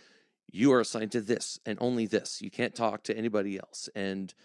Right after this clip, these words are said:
they weren't given any instructions. They could fly the craft, but they couldn't reproduce it. So obviously they were never given those directions on how to do that.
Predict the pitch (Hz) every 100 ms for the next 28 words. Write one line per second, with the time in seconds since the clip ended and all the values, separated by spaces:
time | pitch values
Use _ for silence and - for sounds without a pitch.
0 | _ _ _ _ _ _ _ - 110 143
1 | 143 139 120 123 110 101 - 139 143 -
2 | 98 113 117 - 113 117 151 156 - 92
3 | 98 - 104 107 - 135 107 104 95 90
4 | 135 - 101 - 95 101 120 139 117 104
5 | 101 101 98 120 104 107 104 101 98 95
6 | - - _ _ _ _ _ _ _ _
7 | _ - 104 101 117 - - 90 87 -
8 | 107 90 104 90 110 135 92 -